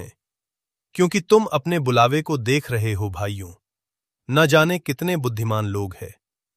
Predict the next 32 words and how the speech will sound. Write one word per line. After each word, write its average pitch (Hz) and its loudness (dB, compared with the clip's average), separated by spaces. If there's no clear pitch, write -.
ना 156 4
कि 160 -6
बहुत 120 -2
से 135 -4
पराक्रमी, 104 -4
न 143 4
जाने 147 2
कितने 180 -4
महान 123 -2
कहलाते 104 -4
हैं, 87 -16
लेकिन 143 2
परमेश्वर 135 0
ने 139 -2
बुद्धिमानों 143 2
को 180 -2
भ्रमित 135 -2
करने 131 -2
के 127 -4
लिए 117 -4
दुनिया 165 2
की 180 -4
मूर्खतापूर्ण 143 0
चीजों 120 -4
को 101 -10
चुना, 95 -12
और 131 4
परमेश्वर 123 0
ने 143 0
कमजोरों 139 2
को 135 -4
चुना 104 -6